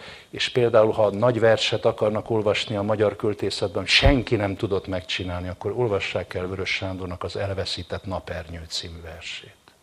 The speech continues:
Micsoda téma. Egy fiatal pár elmegy a természetbe, ott kirándul,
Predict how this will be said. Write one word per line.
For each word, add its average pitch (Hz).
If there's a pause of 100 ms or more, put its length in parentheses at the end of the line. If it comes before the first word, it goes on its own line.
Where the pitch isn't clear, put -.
(1080)
Micsoda 120
téma. 92 (320)
Egy 110
fiatal 147
pár 135
elmegy 131
a 101
természetbe, 110 (580)
ott -
kirándul, 123